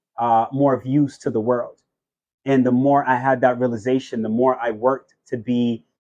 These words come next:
financially independent of people, where I don't need th-, this institution or this person, because, um, you know, in life is ebbs and flow, right? It's just,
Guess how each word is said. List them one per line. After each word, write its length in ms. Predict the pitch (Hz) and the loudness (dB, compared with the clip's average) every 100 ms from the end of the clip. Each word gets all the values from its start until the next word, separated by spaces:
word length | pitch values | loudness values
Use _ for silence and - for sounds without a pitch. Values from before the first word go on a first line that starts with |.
| _ - | _ -2
financially 640 | 131 123 139 135 139 127 | 2 4 2 2 0 0
independent 840 | 127 127 117 - 131 127 127 127 - | 2 0 0 -4 0 2 2 0 -2
of 220 | 117 - | -6 -6
people, 680 | - 151 147 139 127 127 127 _ _ _ | -4 -4 0 2 4 2 -2 _ _ _
where 400 | 120 127 120 120 - | 0 4 4 0 -2
I 100 | 127 | 0
don't 240 | 123 120 | 2 2
need 280 | 131 135 110 | 2 2 2
th-, 220 | 131 131 - | 0 -2 0
this 220 | 139 135 | 0 0
institution 840 | - 131 - 120 147 139 - 131 127 | -2 -4 -4 -4 -2 -2 0 0 0
or 100 | 123 | -2
this 280 | 101 127 127 | 0 -2 -2
person, 500 | - 160 208 - 120 | 0 0 2 0 0
because, 680 | 120 117 131 117 110 110 _ _ _ _ _ _ - | 0 -2 0 0 0 -6 _ _ _ _ _ _ -2
um, 600 | 123 123 120 117 113 117 _ | 2 2 2 0 -2 -6 _
you 140 | 190 247 | 0 2
know, 140 | 214 | 2
in 120 | 151 | 2
life 260 | 147 185 208 196 | 2 0 0 -2
is 240 | 180 - - | -2 -4 -2
ebbs 260 | 185 160 | -2 -2
and 180 | 165 160 | -4 -4
flow, 340 | - 175 233 151 | -4 0 0 -2
right? 420 | 113 113 156 185 | -2 2 2 2
It's 240 | 139 - | 0 0
just, 360 | - 151 139 | 0 0 0